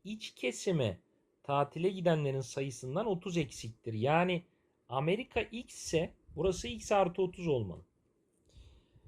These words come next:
Ve yurt dışına, diğer kıtalara tatile gidenlerin sayısı sahil kesimine tatile gidenlerin beşte biriymiş. Yani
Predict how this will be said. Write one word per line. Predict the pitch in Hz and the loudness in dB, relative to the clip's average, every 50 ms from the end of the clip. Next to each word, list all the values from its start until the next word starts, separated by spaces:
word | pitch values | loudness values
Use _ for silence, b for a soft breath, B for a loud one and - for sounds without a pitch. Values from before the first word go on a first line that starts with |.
| - - - - | -16 -14 -12 -8
Ve | - 107 143 214 226 185 131 113 117 131 | -2 2 4 6 6 4 2 0 -2 0
yurt | 165 233 277 - - - - 160 | 2 2 0 -2 -6 -10 -6 -4
dışına, | 196 196 175 - 208 214 214 190 151 123 110 | -4 -4 -2 -2 -2 0 2 2 0 0 -4
diğer | 113 147 202 240 254 247 226 220 | -2 4 4 6 6 4 2 0
kıtalara | - - 190 - - 196 175 175 165 156 147 - - | -4 -8 -6 -2 0 2 4 4 4 4 2 0 -2
tatile | - 147 147 151 151 151 - 180 185 226 | 0 2 4 4 4 2 -2 -4 -2 -2
gidenlerin | 247 214 214 196 196 185 170 156 147 139 135 123 120 117 | -4 -4 -2 2 4 6 6 6 4 2 2 2 0 0
sayısı | 113 - - 123 110 98 92 - - - 135 165 233 262 - _ _ - - _ _ _ _ _ _ | -2 -4 -4 -6 -6 -6 -8 -8 -6 -2 -2 -2 -2 -4 -8 _ _ -20 -20 _ _ _ _ _ _
sahil | - - - - - 156 156 165 180 214 254 254 | -20 -16 -8 0 4 6 8 8 8 6 4 0
kesimine | 214 - 208 190 180 - 175 165 156 143 135 127 120 | -4 -2 -2 -2 -2 -2 -4 -4 -2 -2 -4 -4 -4
tatile | - 143 139 143 139 - - 147 175 | -4 -2 -2 -2 -2 -4 -4 -4 -4
gidenlerin | 208 208 208 180 180 165 151 147 139 139 156 226 269 247 165 | -2 -2 0 2 4 4 4 2 2 0 0 0 -2 0 4
beşte | 160 156 160 - - - - 196 180 | 4 4 4 2 -4 0 0 0 2
biriymiş. | 156 143 123 117 110 104 95 92 - - - | 2 0 0 0 -2 -2 -4 -6 -8 -8 -4
Yani | 113 117 131 143 156 160 165 170 175 175 175 | -2 0 2 4 4 4 4 4 4 2 2